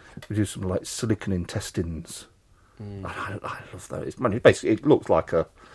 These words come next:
Speaker 1: like, load of butcher's sausage links.
Speaker 2: Yeah.
Speaker 1: <laughs> Um, but, uh, but thing, things like that are always popular because people can just grab them. Th-,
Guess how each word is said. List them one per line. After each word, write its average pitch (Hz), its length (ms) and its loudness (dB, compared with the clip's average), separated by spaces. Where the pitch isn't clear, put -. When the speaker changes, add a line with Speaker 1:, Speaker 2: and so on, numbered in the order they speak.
Speaker 1:
like, 90 180 2
load 92 220 2
of 80 100 -2
butcher's 110 320 -2
sausage 101 420 -4
links. 92 360 -4
Speaker 2:
Yeah. 127 160 6
Speaker 1:
<laughs> - 60 -2
Um, 101 460 6
but, - 340 6
uh, - 60 2
but 156 240 4
thing, 175 220 4
things 170 360 0
like 131 220 2
that 131 180 2
are 117 140 0
always 131 320 4
popular - 440 -4
because 98 220 -12
people 127 240 -4
can 107 160 -4
just 101 240 -8
grab 120 260 8
them. 107 300 2
Th-, - 140 -10